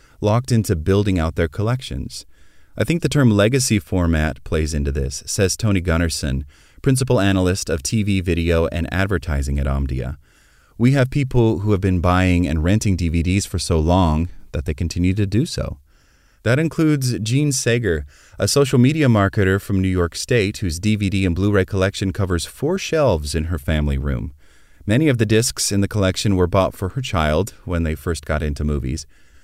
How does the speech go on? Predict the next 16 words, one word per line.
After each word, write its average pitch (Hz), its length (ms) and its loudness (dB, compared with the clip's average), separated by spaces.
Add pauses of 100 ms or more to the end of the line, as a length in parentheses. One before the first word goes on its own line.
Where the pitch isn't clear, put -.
(100)
"We 107 100 2
also 117 280 2
tended 107 360 0
to - 80 -6
collect 98 340 0
along 82 280 0
the 76 80 -2
way, 80 340 0 (260)
as 85 240 0
we 76 160 -2
live 80 240 -4
in 76 80 -2
the 73 60 -2
middle 73 180 -2
of 69 100 -6
nowhere, 80 440 -2